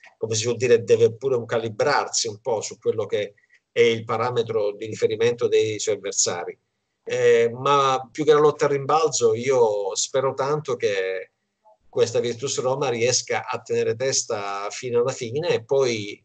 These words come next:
e poi giocarsela, perché a me Varese, devo dire si-, sinceramente, mi-, buona squadra, una buonissima squadra, ma non mi sembra una squadra imbattibile, eh. Tu, tu come ne pe-, tu come la vedi?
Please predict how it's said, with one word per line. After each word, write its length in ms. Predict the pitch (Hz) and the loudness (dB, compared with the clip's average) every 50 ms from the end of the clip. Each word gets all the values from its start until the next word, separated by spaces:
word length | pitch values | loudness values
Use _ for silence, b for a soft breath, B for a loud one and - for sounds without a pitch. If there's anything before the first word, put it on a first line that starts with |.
| _ _ _ | _ _ _
e 280 | - 139 135 139 135 | -2 2 2 2 2
poi 160 | 135 175 170 147 | 2 0 0 2
giocarsela, 680 | 139 135 - 156 139 117 107 - - 113 101 101 101 - | 2 2 2 2 2 2 2 0 0 -2 -2 -6 -8 -8
perché 360 | - 123 127 117 110 - 135 | -6 -4 -4 -4 -6 -6 -6
a 40 | 123 | -4
me 120 | 185 185 | -4 -4
Varese, 560 | 127 113 120 139 143 - - 113 95 - _ _ _ _ _ _ _ _ _ _ | -2 -2 0 0 0 0 0 -2 -4 -6 _ _ _ _ _ _ _ _ _ _
devo 180 | - - 131 135 | -6 -4 -2 0
dire 220 | 139 160 170 165 | 0 0 0 0
si-, 240 | - - - 135 127 127 | 0 -2 -4 -8 -12 -8
sinceramente, 960 | - - - - 151 139 - 151 135 139 147 160 135 113 113 117 117 110 | -4 -2 -2 -2 -2 -4 -4 -4 -4 -2 -2 -2 -2 -2 -4 -4 -4 -4
mi-, 320 | 117 120 120 127 135 139 135 | -4 -6 -10 -10 -8 -8 -8
buona 600 | 127 123 123 120 120 120 120 135 135 143 139 127 | -10 -10 -12 -12 -12 -4 0 2 2 4 2 2
squadra, 580 | 120 - - 139 135 143 143 131 120 117 110 | 0 -2 0 2 2 4 4 2 2 0 0
una 160 | 110 117 117 110 | -2 -2 -4 -4
buonissima 500 | 107 - 120 127 - - - 120 127 123 | -4 -4 -4 -4 -2 -4 -4 -2 -4 -4
squadra, 340 | - - 123 117 107 98 104 - - 117 | -4 -4 -4 -6 -6 -6 -10 -12 -12 -8
ma 80 | 127 | -6
non 140 | 131 131 127 | -6 -4 -4
mi 100 | 127 127 | -4 -2
sembra 280 | - - 156 139 123 123 | 0 0 0 0 0 -2
una 80 | 120 | -6
squadra 240 | - - 123 113 113 | -6 -6 -6 -8 -8
imbattibile, 760 | 113 110 110 - - - 120 104 101 110 104 104 110 123 127 | -8 -10 -10 -12 -12 -14 -20 -18 _ -12 -8 -4 0 0 0
eh. 60 | 117 | 0
Tu, 180 | 120 - 104 - | 0 -4 -10 -10
tu 280 | 151 156 147 131 127 117 | -8 -8 -6 -8 -8 -8
come 200 | - 127 123 120 | -8 -6 -4 -4
ne 100 | 120 117 | -4 -4
pe-, 240 | 117 110 127 127 117 | -4 -8 -12 -12 -12
tu 200 | - 156 151 143 | -8 -6 -4 -4
come 160 | 131 127 120 | -2 0 2
la 80 | 117 110 | 2 2
vedi? 300 | 101 101 95 - - | 2 0 -4 -4 -8